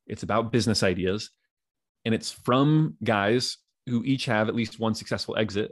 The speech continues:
under their belt and are really funny together. Um, and so I think that's what makes them unique, is both their chemistry, although I do think they're pretty close to world class in terms of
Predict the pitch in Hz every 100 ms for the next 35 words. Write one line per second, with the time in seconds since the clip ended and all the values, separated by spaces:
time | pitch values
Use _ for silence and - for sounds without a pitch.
0 | - 107 98 95 90 98 - _ _ _
1 | _ _ _ _ _ - 117 110 104 107
2 | 98 - 107 90 90 82 - 113 _ _
3 | _ _ _ 104 98 95 95 95 95 _
4 | _ _ _ _ - 110 110 95 92 95
5 | 92 - 95 98 92 - - _ 110 117
6 | 107 92 90 90 87 - 98 90 87 98
7 | 98 - - _ _ _ _ - 101 92
8 | 107 113 - 135 143 175 - _ _ _
9 | _ _ _ 95 95 92 104 92 90 92
10 | 90 - 95 - 87 90 - 92 92 -
11 | 98 113 - - - 101 - 92 98 95